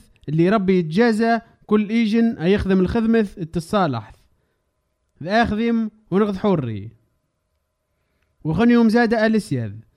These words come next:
عاملة يخدم نوم بالقدا. أنت ذمش. تسنم اللي سيدين سن تسيديثهم قسمة نتائجن، ولي تجامي الحد. اسلح نربي الكامل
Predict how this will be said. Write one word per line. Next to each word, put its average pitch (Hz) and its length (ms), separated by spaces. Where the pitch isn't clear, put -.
عاملة 208 400
يخدم 208 340
نوم 233 460
بالقدا. 180 520
أنت 220 240
ذمش. 220 680
تسنم 233 600
اللي 160 200
سيدين 196 380
سن 226 340
تسيديثهم 220 800
قسمة 220 720
نتائجن، 185 840
ولي 180 200
تجامي 214 400
الحد. 156 360
اسلح 208 360
نربي 196 440
الكامل 226 640